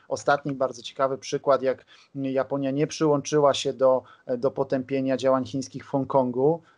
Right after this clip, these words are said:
e, k-, tu, co, co, co bardzo wyraźnie dowodzi, że są granice dla japońskiej, japońskich działań antychińskich. No więc,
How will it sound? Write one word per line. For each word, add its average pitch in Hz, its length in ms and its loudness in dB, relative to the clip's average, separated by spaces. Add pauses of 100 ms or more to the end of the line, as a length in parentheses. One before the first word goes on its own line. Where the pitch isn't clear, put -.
(100)
e, 127 280 2
k-, 110 140 -12 (100)
tu, 139 120 -6 (460)
co, 147 200 -2
co, 147 180 2
co 151 120 2
bardzo 147 320 4
wyraźnie 143 360 2
dowodzi, 135 400 -2
że 131 220 2
są 143 240 0
granice 135 520 0
dla 123 260 0
japońskiej, 127 800 -4
japońskich 127 580 -6
działań 127 360 2
antychińskich. 127 840 -8 (360)
No 143 120 2
więc, 165 440 0